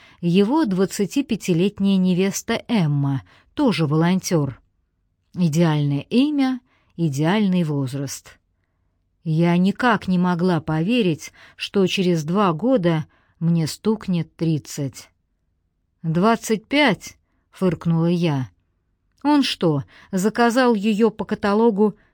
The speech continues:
несовершеннолетних невест?» «Вообще-то,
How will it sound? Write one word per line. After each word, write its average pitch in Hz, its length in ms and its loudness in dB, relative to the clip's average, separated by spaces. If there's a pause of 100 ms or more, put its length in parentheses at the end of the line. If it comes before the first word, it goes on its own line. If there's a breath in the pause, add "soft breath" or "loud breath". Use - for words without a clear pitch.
(120)
несовершеннолетних 208 1200 2
невест?» 247 560 0 (1160)
«Вообще-то, 220 800 0